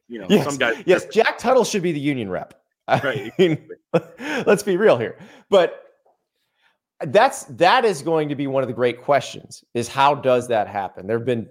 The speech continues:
Speaker 2: there, there, there's a competition going on out there. People have been trying to set themselves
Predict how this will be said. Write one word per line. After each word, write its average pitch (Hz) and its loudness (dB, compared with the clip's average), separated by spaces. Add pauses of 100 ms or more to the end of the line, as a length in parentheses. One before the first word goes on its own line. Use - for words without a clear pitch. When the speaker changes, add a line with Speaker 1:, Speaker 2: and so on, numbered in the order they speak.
Speaker 2:
there, 117 0
there, 113 -2
there's 107 0
a 101 -2
competition 117 -6
going 98 0
on 92 -4
out 87 -6
there. 95 -4
People 123 -8
have 98 -4
been 92 -8
trying 107 0
to 90 -10
set - -2
themselves 101 0